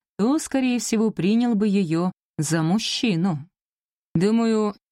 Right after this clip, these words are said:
нет смысла спрашивать вас о том, как вы попали сюда с континента», кисло ответил Артал.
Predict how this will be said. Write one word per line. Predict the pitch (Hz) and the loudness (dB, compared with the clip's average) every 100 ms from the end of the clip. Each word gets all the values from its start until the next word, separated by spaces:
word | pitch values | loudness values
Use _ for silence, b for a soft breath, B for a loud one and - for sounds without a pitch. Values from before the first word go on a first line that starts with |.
| - | -2
нет | 202 233 208 | 0 0 0
смысла | - 170 170 | -2 -2 -2
спрашивать | 165 - 165 156 165 160 - - - | -4 -2 -2 -2 -2 -2 -4 -12 -4
вас | 160 156 151 | -2 0 -2
о | 160 | -4
том, | 160 202 226 196 - | 0 0 0 -2 -6
как | 165 - | -4 -2
вы | 165 | -2
попали | 185 165 175 | -2 -2 -2
сюда | 165 - 165 | -2 -2 -2
с | 156 | -2
континента», | 170 170 196 196 151 131 135 135 _ _ | -2 0 2 2 0 -6 -8 -10 _ _
кисло | 175 156 160 | -6 -2 -4
ответил | 151 151 147 151 | -2 -2 -2 -2
Артал. | 165 - 151 135 | -4 -6 -6 -6